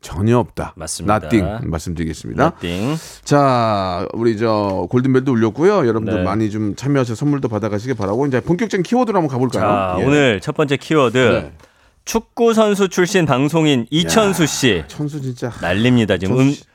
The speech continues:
Speaker 2: 음주운전 뺑소니범 잡아서 화제인데요. 한밤중에 일 킬로미터의 추격전을 벌였어요. 지난 사 일 밤이고, 매니저가 운전하던 차 타고 있던 이 천수 씨가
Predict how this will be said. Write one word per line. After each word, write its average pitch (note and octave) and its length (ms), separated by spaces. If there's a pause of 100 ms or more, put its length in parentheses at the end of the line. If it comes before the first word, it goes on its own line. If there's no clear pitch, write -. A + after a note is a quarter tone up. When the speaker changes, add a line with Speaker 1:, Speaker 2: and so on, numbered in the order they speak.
(120)
Speaker 2:
음주운전 D3+ 440
뺑소니범 G3+ 640
잡아서 A2+ 340
화제인데요. B2+ 600 (360)
한밤중에 A3+ 560
일 A#3 160
킬로미터의 C4+ 520
추격전을 B3+ 600
벌였어요. A2+ 600
지난 D3+ 280
사 A2+ 180
일 D3 160
밤이고, A#2 560 (300)
매니저가 G#3+ 560
운전하던 F3+ 640
차 G3 140
타고 E3+ 580
있던 B2+ 340
이 G2 60
천수 F#3+ 320
씨가 E3 420